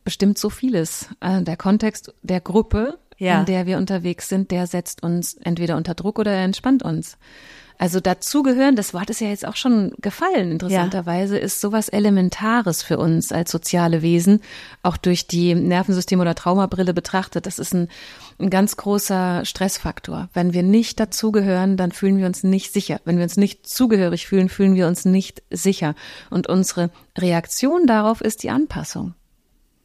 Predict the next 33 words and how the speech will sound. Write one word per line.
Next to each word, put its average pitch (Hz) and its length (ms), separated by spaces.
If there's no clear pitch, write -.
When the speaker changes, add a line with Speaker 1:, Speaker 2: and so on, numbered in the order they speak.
Speaker 1:
Also 170 320
Speaker 2:
Wow. 156 60
Speaker 1:
wenn 180 180
ich 190 120
in 190 120
einem 180 180
Kontext 190 480
oder 185 140
in 170 100
einer 165 300
Szene, 202 640
wie 220 80
man's 220 200
auch 196 140
nennen 208 280
kann, 214 200
unterwegs 208 540
bin, 220 180
in 185 180
der 175 280
gewisse 190 400
Dinge 214 500
normalisiert 160 880
sind, 330 340
die 185 60
in 175 80
anderen 170 240
Kontexten - 480
nicht 175 180
normal 196 480
oder 190 160
normalisiert 196 640
sind, 254 300